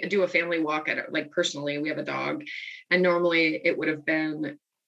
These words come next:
a, a hustle. We would have picked our daughter up from school. We, one of us would have been with her doing homework while the other was cooking dinner, and the other one was walking the dog.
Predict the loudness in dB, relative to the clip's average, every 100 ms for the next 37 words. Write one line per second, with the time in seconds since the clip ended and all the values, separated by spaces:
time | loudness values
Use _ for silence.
0 | _ -10 -8 -8 -2 -2 -2 -8 -2 2
1 | 4 2 0 2 2 2 0 -2 -2 -6
2 | -2 4 6 6 4 2 0 -4 -2 4
3 | 4 4 4 4 4 2 2 4 4 2
4 | -4 -6 -2 -2 -4 -8 -10 -2 2 4
5 | 4 0 -4 0 2 4 4 4 4 4
6 | 2 -4 -6 -8 -8 0 2 2 0